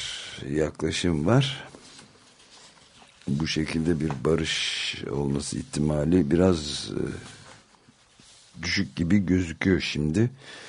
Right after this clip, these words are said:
Yani, e, Tim Arango ile Ceylan Yayınsu'nun birlikte kaleme aldığı New York Times yazısında, e, ayrıntılı bir, e, haber analiz yazısı var.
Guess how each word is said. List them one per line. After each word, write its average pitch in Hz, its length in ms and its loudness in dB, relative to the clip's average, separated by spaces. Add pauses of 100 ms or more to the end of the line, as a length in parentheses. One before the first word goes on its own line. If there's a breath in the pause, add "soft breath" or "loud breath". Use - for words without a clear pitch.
(400 loud breath)
Yani, 87 280 8
e, 80 680 4
Tim 101 240 6
Arango 104 480 10
ile 90 260 6
Ceylan 82 460 8
Yayınsu'nun 87 1800 2
birlikte 80 600 2 (200)
kaleme 76 340 2
aldığı 73 440 2
New 82 120 6
York 71 220 0
Times 82 320 2
yazısında, 69 760 0 (280)
e, 73 80 -6 (460)
ayrıntılı 78 600 0
bir, - 460 -6
e, 60 100 -6 (380)
haber 69 300 0
analiz 71 560 -2
yazısı 71 400 -2
var. 113 240 4